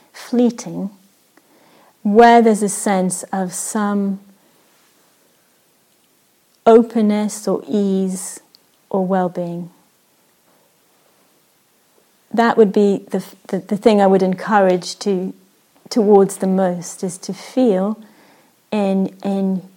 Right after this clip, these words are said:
yourself any even microscopic moments when there's a, a sense of, "Ah, I'm meeting this differently than I normally would.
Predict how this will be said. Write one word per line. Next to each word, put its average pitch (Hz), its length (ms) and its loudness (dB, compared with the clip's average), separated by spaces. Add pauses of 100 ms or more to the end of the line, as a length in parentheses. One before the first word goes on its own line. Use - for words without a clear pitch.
yourself 202 1000 -6 (1200)
any 247 460 4 (1500)
even 226 400 6
microscopic 214 840 -2
moments 185 560 -4
when 185 300 -4
there's 185 280 -4
a, 185 200 -6
a 185 60 -12
sense 226 280 -4
of, 190 140 -6
"Ah, 202 220 -6
I'm 196 300 -2
meeting 262 480 2
this 196 380 -8 (520)
differently 202 680 -2 (960)
than 196 160 -4
I 190 100 -2
normally 185 460 -4
would. 175 360 -14